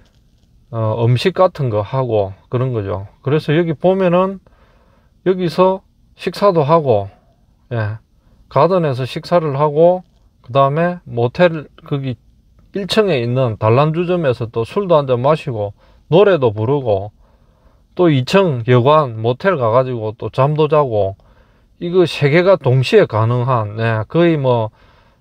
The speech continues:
소형 미-, 미니 리조트급이라고 할 수 있을 정도로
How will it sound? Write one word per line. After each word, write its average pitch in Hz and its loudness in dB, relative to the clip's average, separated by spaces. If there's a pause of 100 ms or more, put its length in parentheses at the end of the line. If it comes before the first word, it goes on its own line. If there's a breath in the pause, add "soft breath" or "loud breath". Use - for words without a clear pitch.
(200 soft breath)
소형 175 2
미-, 139 -2 (140)
미니 196 -2
리조트급이라고 123 0
할 139 -2
수 - -6
있을 113 -6
정도로 107 -2